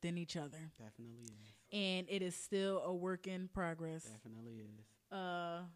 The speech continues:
Speaker 1: 'cause sometimes he make me mad. Like I said, he don't, uh, get up in the morning and help me do things. And it makes me very, very angry. Uh, <laughs> but, um,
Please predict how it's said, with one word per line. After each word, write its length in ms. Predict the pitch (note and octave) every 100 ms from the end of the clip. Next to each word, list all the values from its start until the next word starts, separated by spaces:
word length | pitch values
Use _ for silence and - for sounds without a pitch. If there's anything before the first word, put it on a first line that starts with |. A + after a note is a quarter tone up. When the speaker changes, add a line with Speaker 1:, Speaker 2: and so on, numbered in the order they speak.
| - _ F#3 - -
Speaker 1:
'cause 140 | E3+
sometimes 460 | F3+ E3+ E3+ D#3+ F3
he 60 |
make 180 | F3 E3+
me 60 | F3+
mad. 340 | F3 E3 F3+
Like 160 | E3+ E3+
I 40 |
said, 420 | E3+ F3 E3 F#3 - _ _
he 160 | - F#3+
don't, 200 | E3+ E3+
uh, 340 | E3 D#3+ E3+ F#3+ _ _ _ _ _ _ _ _ _ _ _ _ _ _ E3+
get 140 | F#3+
up 120 | F#3
in 60 | G3
the 60 |
morning 380 | F#3 F#3+ F3+ F3
and 80 | E3+
help 220 | G3 F#3
me 100 | F#3
do 160 | F3+ G3
things. 560 | F#3+ F3 E3+ F#3 - - - - - -
And 80 | F#3
it 60 | F#3+
makes 260 | G#3 G3+
me 80 | G3+
very, 360 | F3 G3+ G3 F#3
very 320 | F3 F3+ E3+
angry. 560 | F3 F3 E3+ D#3+ D#3 D#3 _ - - - - - -
Uh, 480 | G#3+ G3+ F3+ F#3 G#3 A#3+ -
<laughs> 580 | - F4 F4 D#4 A3+ G3
but, 180 | A#3
um, 360 | G#3+ G3 F#3